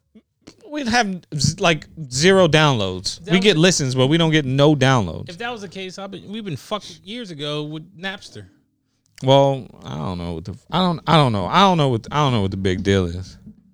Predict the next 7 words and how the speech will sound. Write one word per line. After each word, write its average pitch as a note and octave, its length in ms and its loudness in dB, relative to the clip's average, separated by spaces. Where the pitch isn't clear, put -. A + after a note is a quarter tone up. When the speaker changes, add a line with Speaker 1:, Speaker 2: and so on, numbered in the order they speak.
Speaker 2:
What G3 200 -14
the F#3+ 80 -8
dilly? E3+ 600 -4
I D3+ 80 -8
just D#3+ 380 -10
touched - 320 -16
ground. F#3+ 400 -12